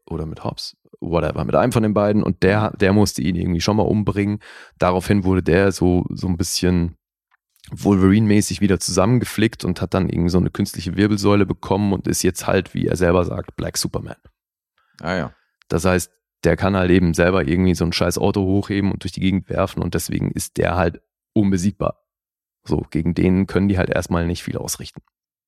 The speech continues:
Speaker 2: Das ist ja übelstes Fantasy-Element, Alter.
Speaker 1: Deswegen sag ich ja, es ist mehr Science-Fiction als, als sonst was.
Speaker 2: Klingt so, ja.
Speaker 1: Der fährt ein Motorrad, weil dann gibt's natürlich eben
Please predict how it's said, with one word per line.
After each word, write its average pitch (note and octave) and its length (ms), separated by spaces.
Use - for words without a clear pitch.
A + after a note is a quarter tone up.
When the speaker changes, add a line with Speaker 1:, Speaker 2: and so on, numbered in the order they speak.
Speaker 2:
Das - 120
ist C2+ 100
ja C#2+ 80
übelstes E2 420
Fantasy-Element, C#2 720
Alter. C2+ 280
Speaker 1:
Deswegen A2+ 240
sag D#3 100
ich C3 60
ja, G2+ 80
es - 100
ist G#2 140
mehr G#2+ 120
Science-Fiction - 520
als, - 320
als F2 240
sonst F2+ 240
was. - 260
Speaker 2:
Klingt - 260
so, D2 140
ja. D2 220
Speaker 1:
Der G#2 120
fährt - 280
ein A2+ 60
Motorrad, D#3 600
weil G#2 100
dann G#2+ 140
gibt's A2+ 220
natürlich B2 420
eben G#2 220